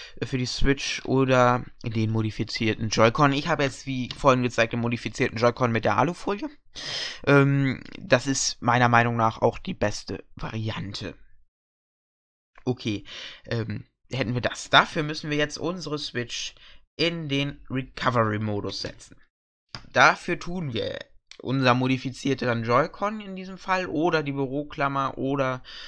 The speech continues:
was auch immer ihr dafür nutzt, äh, in die Switch, in den rechten Port. Das muss der rechte sein, der linke ist irrelevant für die, für, äh, die Custom Firmware. Äh, muss der rechte sein. Dann drücken wir Power lauter und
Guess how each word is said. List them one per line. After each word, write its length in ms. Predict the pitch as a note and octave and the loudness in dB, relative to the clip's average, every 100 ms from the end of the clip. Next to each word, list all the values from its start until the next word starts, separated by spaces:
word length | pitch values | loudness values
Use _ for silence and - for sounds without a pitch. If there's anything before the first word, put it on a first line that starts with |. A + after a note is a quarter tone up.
| - - | -18 0
was 200 | C3+ - | 0 2
auch 160 | D3+ | 0
immer 280 | D3 G3 D#3 | 0 0 0
ihr 160 | F#2 A2+ | -2 -4
dafür 280 | G#2 - A2 | -4 -4 -6
nutzt, 560 | A2 E3+ - - - | -6 -6 -8 -6 -6
äh, 200 | C3 C3 D#2 | -2 -2 -2
in 300 | C3+ C3 B2+ | -4 -4 -6
die 120 | A#2+ | -6
Switch, 460 | - - - - - | -4 -4 -4 -6 -6
in 140 | C#3+ | -4
den 140 | B2 | -2
rechten 400 | A#2+ A#2+ - A#2+ | 0 -2 -4 -12
Port. 300 | A#2+ F3 A#3+ | -4 -2 -2
Das 120 | C#3+ - | -4 -2
muss 260 | C#3+ C#3+ | -2 2
der 200 | B2 A#2 | 2 4
rechte 400 | A#2+ C3 - E3+ | 4 2 -4 -6
sein, 320 | E3 E3+ E3+ | -2 -2 -2
der 100 | A#2+ | -2
linke 360 | A2+ B2 C3 B2+ | 0 0 -2 -4
ist 260 | E2+ - - | -6 -10 -8
irrelevant 600 | - C3 A2+ G#2+ G#2 A2 A2 | -4 -2 0 -2 -2 -6 -6
für 200 | A2+ A2 | -8 -6
die, 260 | G#2+ G#2 | -6 -8
für, 460 | - A2 G#2+ G2+ G#2 | -10 -8 -6 -4 -4
äh, 240 | G#2+ G#2+ G#2 | -4 -6 -8
die 180 | - | -14
Custom 360 | - A#2 - A2 | -10 -10 -10 -8
Firmware. 360 | - A2+ B2 - - - - - - | -2 0 0 -2 -14 -16 -14 -16 -10
Äh, 140 | - A#2+ | -2 -2
muss 240 | A#2+ B2+ | -2 -4
der 140 | B2+ B2 | -4 -2
rechte 300 | F3+ - F#3 | -4 -8 -6
sein. 400 | F#3 F#3+ G3 G3+ _ _ _ _ _ _ - - | -6 -6 -8 -16 _ _ _ _ _ _ -18 2
Dann 260 | C#3 D#3 | 4 4
drücken 380 | C#3+ D#3+ F3 D3+ | 0 0 0 2
wir 160 | C#3 C#3 | 2 2
Power 320 | - D3+ C3 | 2 4 6
lauter 720 | B2 C3+ F3+ - G3+ G3 - | 4 2 -2 -2 -2 -2 -4
und 360 | D3+ E3 E3 | -2 -2 -4